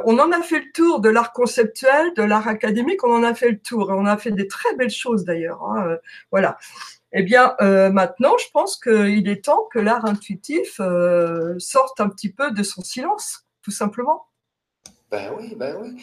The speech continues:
Speaker 2: Mais le, le, les, les Picasso et tout ça, il y avait des tableaux qui étaient presque pas comprenables. Et c'est, c'est sûrement que c'était aussi de, de l'intuitif, ça.
Speaker 1: Alors, de toute façon, bon, euh, un artiste est nécessaire, enfin, nécessairement, il, il travaille,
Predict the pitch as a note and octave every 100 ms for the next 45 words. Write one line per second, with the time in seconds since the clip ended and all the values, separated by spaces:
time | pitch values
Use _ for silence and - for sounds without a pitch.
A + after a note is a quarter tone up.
0 | - _ _ C3+ C#3+ C#3 C#3+ C#3 D3 D3
1 | D3 - G#3+ G#3+ - - B3+ A#3+ - E3+
2 | - A#3+ G3+ D3+ D3 D#3 C#3+ - D3 F3+
3 | A3+ A3 E3 C#3+ D#3+ D3 G#3+ - - D3+
4 | - F3+ - - - D#3+ G3 A3+ A3 D3+
5 | B2+ - B2 - B2 B2 - D3+ F#3 -
6 | - D#3 C#3 B2 - E3 B2+ A#2+ A2+ A2+
7 | B2+ D3 - B2+ B2 C4+ B3+ - A#3 G#3+
8 | - _ - - - - A#3 C4+ C#4 A#3+
9 | D#4 - F#4 B3 A3 G3+ - G3 G3 G3+
10 | G3+ G#3+ G#3+ - D4 - - G#3+ G3+ F#3
11 | G#3+ G#3+ G#3+ G#3 - - F3+ F#3+ G3+ A3
12 | G#3+ G#3+ G3 F#3+ - A3+ B3 - A3 G#3
13 | - B3 C4+